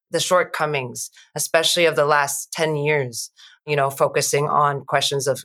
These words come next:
corruption, what was called hedonism within the party, questions of money worship, the detachment of the party from the people, and some of the questions of inequality or unequal development and distribution of wealth in the country. So these were really quite harsh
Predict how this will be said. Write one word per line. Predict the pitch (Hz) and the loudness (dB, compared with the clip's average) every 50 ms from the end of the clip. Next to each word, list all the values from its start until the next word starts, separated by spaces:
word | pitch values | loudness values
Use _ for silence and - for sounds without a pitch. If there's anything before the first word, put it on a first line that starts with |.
| _ - | _ -6
corruption, | - 139 143 156 156 156 - - - 151 143 143 143 135 135 - - - - _ _ - | 0 2 4 4 2 2 -2 0 0 2 0 0 -2 -4 -8 -14 -20 -20 -20 _ _ -2
what | 160 151 143 147 | 2 2 2 2
was | 147 147 139 | 2 -2 -2
called | - 160 147 139 - | 0 0 0 0 0
hedonism | - - 190 196 196 185 190 180 180 175 160 156 170 160 156 156 156 147 - | -4 0 2 2 4 4 4 4 4 2 2 2 2 2 2 0 -4 -6 -4
within | - 160 147 - 170 180 185 | -4 -2 0 2 2 4 4
the | 175 | 2
party, | 170 175 170 170 160 160 165 156 156 151 156 151 151 - - - _ - | 2 2 2 4 4 4 2 2 0 -2 -2 -4 -6 -12 -20 -20 _ -4
questions | - 156 151 - 156 147 143 | -2 -2 0 0 -2 0 0
of | 139 127 | -2 0
money | 131 139 151 160 180 185 185 | 0 0 2 2 4 2 2
worship, | 170 156 160 165 165 165 165 - - 160 151 151 - _ _ - - - - _ _ | 4 4 4 4 4 2 0 0 0 0 0 0 -4 _ _ -20 -20 -20 -20 _ _
the | - 151 | -8 -6
detachment | 147 143 - - - 165 175 165 - 185 180 170 | -6 -6 -6 -2 0 0 0 0 0 0 0 2
of | 165 | 2
the | 143 151 | 0 -2
party | 151 - 175 170 170 165 156 151 | -2 2 2 2 2 2 0 -4
from | 143 - 139 139 | -6 -8 -8 -8
the | 131 123 | -8 -10
people, | - - - 214 220 214 - 175 170 165 165 165 - - - - - | -10 -6 -4 -4 -2 0 2 4 4 4 4 2 -2 -16 -18 -10 -4
and | - 185 180 | -4 -2 0
some | - 196 202 | 0 0 2
of | 190 | 2
the | 190 | 0
questions | 190 - 185 180 180 185 185 160 | 2 2 0 0 0 0 0 0
of | 175 170 - | -2 -2 0
inequality | 196 202 196 190 - - - 175 180 185 180 165 156 147 | 2 2 2 0 -2 0 2 4 4 4 4 2 2 0
or | 147 139 - | 0 0 2
unequal | 165 175 196 190 - - 208 214 196 - - 196 190 | 2 0 0 -2 -6 -6 -6 -6 -6 -4 -4 -4 -2
development | 151 160 147 156 165 180 185 - 135 151 147 143 | -2 -2 2 4 4 4 4 0 -2 -2 -4 -4
and | 135 131 | -4 -4
distribution | 135 151 - - 156 143 156 151 - - 156 | -4 -4 -4 -4 -4 -4 -4 -4 -2 0 0
of | 151 139 | 0 2
wealth | 131 139 135 139 131 | 2 0 0 0 -2
in | 143 | -4
the | 143 135 | -6 -4
country. | - 160 160 156 - 135 | -2 -2 -2 -2 -4 -6
So | 127 - | -4 -2
these | 151 143 240 240 | 0 0 2 4
were | 269 240 | 4 4
really | 190 196 214 208 185 | 4 6 4 4 2
quite | 190 - - 165 156 | 0 0 0 0 0
harsh | - - - - 175 180 185 170 - - - | 0 -4 0 2 4 4 4 4 2 -2 -4